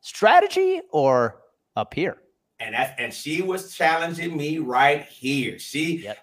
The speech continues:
Speaker 2: I tell you, when she dug in, and it started out nice. And, and, and here's the analogy she gave me. It was so funny.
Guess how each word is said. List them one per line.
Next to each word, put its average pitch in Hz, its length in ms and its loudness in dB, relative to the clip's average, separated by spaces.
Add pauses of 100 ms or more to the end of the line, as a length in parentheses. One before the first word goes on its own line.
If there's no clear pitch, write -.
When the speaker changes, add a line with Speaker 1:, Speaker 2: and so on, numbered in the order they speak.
Speaker 2:
I 160 160 6
tell 185 200 2
you, 156 100 2
when 131 120 0
she 196 260 -4
dug 160 320 4
in, 147 380 -2 (300)
and 151 100 0
it 160 180 2
started 180 400 6
out 170 220 6
nice. 143 380 0
And, 113 200 -12
and, 143 340 -4
and 151 140 -2
here's 233 200 -2
the 170 100 0
analogy 127 520 0
she 120 200 -8
gave 120 320 -4
me. 104 80 -10
It 131 60 -4
was - 120 -8
so 156 160 2
funny. 143 300 -4